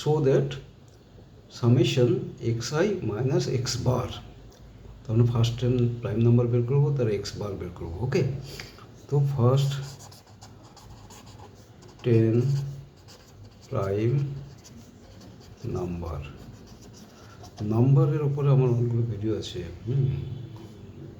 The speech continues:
নাম্বার, নাম্বার চেনা আর কি। তো যাই হোক, সেগুলো পরে পারলে দেখে নেন। সেগুলো হচ্ছে কী কী? টু, থ্রি, ফাইভ, সেভেন,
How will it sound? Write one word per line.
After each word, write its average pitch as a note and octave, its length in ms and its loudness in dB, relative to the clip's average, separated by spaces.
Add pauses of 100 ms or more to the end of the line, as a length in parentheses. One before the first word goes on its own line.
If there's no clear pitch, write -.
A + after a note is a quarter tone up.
(420)
নাম্বার, G#2 280 -8 (480)
নাম্বার A#2+ 260 4 (140)
চেনা A2+ 240 4 (100)
আর - 140 -6
কি। - 100 -8 (680)
তো - 120 -6
যাই C3+ 120 8
হোক, - 140 4
সেগুলো A2+ 220 2 (100)
পরে A2 180 0 (240)
পারলে G2+ 300 -4
দেখে G2 180 -4
নেন। C#3 120 2 (280)
সেগুলো A#2 240 4
হচ্ছে A#2+ 200 0
কী C#3 140 2
কী? - 80 12 (920)
টু, - 100 -12 (1500)
থ্রি, C#3+ 240 4 (1400)
ফাইভ, B2+ 360 2 (1500)
সেভেন, A#2 400 6